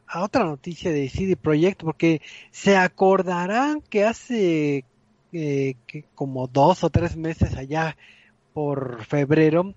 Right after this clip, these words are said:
este, C D Projekt dijo que, que había sido,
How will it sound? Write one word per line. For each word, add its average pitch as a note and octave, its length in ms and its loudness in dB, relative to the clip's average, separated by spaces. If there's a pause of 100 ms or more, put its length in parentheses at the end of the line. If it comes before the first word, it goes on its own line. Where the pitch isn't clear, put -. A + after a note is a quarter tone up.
este, D3 400 -4
C F3 140 -2
D G3+ 100 2
Projekt E3 400 2
dijo D#3+ 260 -4
que, C3 300 -4 (460)
que D3 80 -4
había E3+ 340 4
sido, E3 640 -2